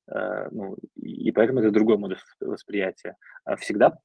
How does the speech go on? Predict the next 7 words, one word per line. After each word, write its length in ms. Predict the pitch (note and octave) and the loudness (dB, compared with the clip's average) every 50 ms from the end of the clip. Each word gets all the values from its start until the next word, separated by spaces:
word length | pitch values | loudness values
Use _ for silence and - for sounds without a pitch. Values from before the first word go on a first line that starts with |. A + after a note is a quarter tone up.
| _ _ | _ _
приятно, 500 | - A2+ A2+ G#2+ G#2+ B2+ D#3+ - - C3+ | 4 6 6 6 6 4 2 2 -2 -8
когда 220 | - A2 G#2 G#2+ G2+ | -8 -6 -6 -6 -8
ты 160 | - - A#2+ | -6 -4 -2
рассказываешь 420 | A#2+ A2 - - A#2 B2 C3 B2+ B2+ | -2 -2 -2 -2 -4 -4 -4 -4 -6
про 80 | A2 | -8
какой-то 240 | - - G#2 - - - | -10 -10 -10 -10 -12 -10
фильм, 460 | - - C3+ D#3 F#3 G3 F#3+ F#3+ | -6 -4 -2 0 0 0 -2 -4